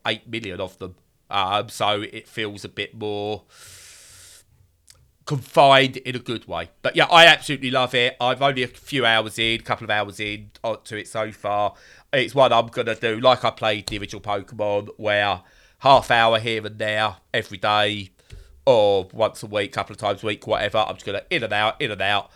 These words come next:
play it, enjoy it, let it take its time, but it is absolutely wonderful and better, than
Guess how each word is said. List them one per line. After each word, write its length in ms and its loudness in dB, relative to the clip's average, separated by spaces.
play 360 2
it, 140 -10
enjoy 340 -2
it, 120 -4
let 140 -2
it 80 -20
take 240 -8
its 120 -18
time, 260 -4
but 140 -10
it 180 -16
is 120 -20
absolutely 680 -12
wonderful 580 -12
and 160 -16
better, 300 -6
than 220 -4